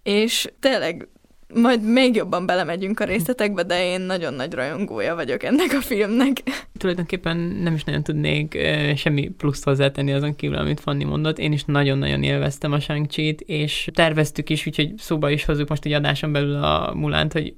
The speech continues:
Speaker 2: azért érdemes összevetni vele, hogy, ö, <laughs> mi, mi, amit most rólad mondott is adáson kívül nemrég, <laughs> hogy mik a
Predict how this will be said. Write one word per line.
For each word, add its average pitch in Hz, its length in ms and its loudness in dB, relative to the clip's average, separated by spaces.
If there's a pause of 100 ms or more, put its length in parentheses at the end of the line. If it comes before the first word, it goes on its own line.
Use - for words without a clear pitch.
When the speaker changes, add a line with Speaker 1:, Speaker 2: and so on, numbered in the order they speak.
Speaker 2:
azért 214 320 0
érdemes 185 400 2
összevetni 156 520 -2
vele, - 220 0
hogy, 151 400 0
ö, 156 200 0 (220)
<laughs> - 1700 -2
mi, 233 120 4
mi, 208 340 4
amit 180 380 0
most 175 220 -2
rólad 165 240 6
mondott 160 340 2
is 170 120 -2
adáson 160 400 0
kívül 151 380 -2
nemrég, 151 460 0 (180)
<laughs> 185 220 4
hogy 180 240 4
mik 180 180 2
a - 280 0